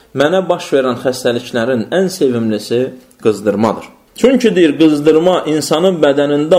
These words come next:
olan hər bir oynaqlara və əzələlərə daxil olur, hər bir ayrıntılarına daxil olur və onun sayı da üç yüz altmışdır. Üç yüz altmış yerə daxil olur. Və bu da nədir? Bir ilin sayıdır. Üç yüz altmış.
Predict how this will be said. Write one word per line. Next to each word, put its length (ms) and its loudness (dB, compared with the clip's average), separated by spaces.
olan 300 2
hər 300 2
bir 180 4
oynaqlara 680 0
və 220 0
əzələlərə 600 2
daxil 380 -2
olur, 300 -2
hər 380 0
bir 160 0
ayrıntılarına 760 0
daxil 340 -2
olur 260 0
və 100 2
onun 340 0
sayı 400 -4
da 80 2
üç 360 -10
yüz 260 -4
altmışdır. 800 -4
Üç 180 -6
yüz 100 -2
altmış 440 -4
yerə 220 0
daxil 380 -4
olur. 260 -16
Və 160 -4
bu 120 -2
da 140 0
nədir? 300 -2
Bir 200 -2
ilin 260 0
sayıdır. 480 -8
Üç 140 -14
yüz 100 -4
altmış. 540 -4